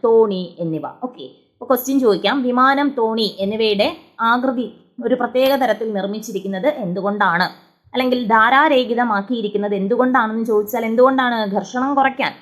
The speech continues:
ഘർഷണം കുറച്ചാലല്ലേ അതിനെ മുന്നോട്ട് പോകാൻ കഴിയൂ? ഘർഷണം കൂടിയാൽ മുന്നോട്ട് പോകാൻ കഴിയോ? ഇല്ല അല്ലേ? ഓക്കെ, അപ്പൊ അതിന് വേണ്ടിയിട്ടാണ്.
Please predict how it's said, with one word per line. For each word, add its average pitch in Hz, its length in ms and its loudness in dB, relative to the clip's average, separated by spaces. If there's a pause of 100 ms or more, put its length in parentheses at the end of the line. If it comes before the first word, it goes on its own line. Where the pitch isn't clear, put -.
(340)
ഘർഷണം 247 340 -2
കുറച്ചാലല്ലേ 269 540 0
അതിനെ 277 180 0
മുന്നോട്ട് 277 400 2
പോകാൻ 262 340 2
കഴിയൂ? 202 280 -4 (320)
ഘർഷണം 254 360 -2
കൂടിയാൽ 277 240 2
മുന്നോട്ട് 262 360 0
പോകാൻ 262 260 2
കഴിയോ? 233 440 0
ഇല്ല 220 240 -2
അല്ലേ? 175 320 0 (640)
ഓക്കെ, - 160 -4 (580)
അപ്പൊ - 240 0
അതിന് 254 200 2
വേണ്ടിയിട്ടാണ്. 151 540 -6